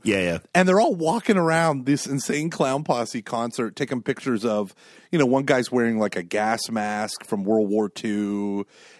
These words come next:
Speaker 2: And these people, all these women are covered in, like, the goth looking, um, uh, like, fishnet arm, you know, sleeves and stuff like that. And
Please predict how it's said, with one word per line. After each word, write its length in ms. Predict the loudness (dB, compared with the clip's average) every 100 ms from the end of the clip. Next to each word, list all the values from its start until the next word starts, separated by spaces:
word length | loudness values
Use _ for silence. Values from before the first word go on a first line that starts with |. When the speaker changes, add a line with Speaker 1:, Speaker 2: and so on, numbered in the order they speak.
| _
Speaker 2:
And 320 | 0 2 2 0
these 180 | -4
people, 240 | -2 -2 -2
all 160 | 2 2
these 180 | 2
women 340 | 0 0 2 0
are 100 | 0
covered 340 | -2 -2 0
in, 300 | 0 -2 -6 -6
like, 420 | -4 -4 -6 -6
the 160 | -6 -6
goth 440 | -6 -2 -2 -2
looking, 400 | -6 -8 -8 -6
um, 440 | -4 -4 -6 -10 -18 _ -20 -20 _ _ _ _ -6
uh, 500 | -2 0 2 0 -2
like, 200 | -4 -8
fishnet 680 | -4 -2 -2 -4 -4 -6 -6
arm, 720 | -6 -4 -2 0 0 -2 -4 -6
you 140 | -4
know, 80 | -4
sleeves 600 | -4 0 2 4 2 0 -4
and 140 | -2
stuff 180 | -2 0
like 200 | -2 0
that. 260 | 0 0
And 160 | 0 -2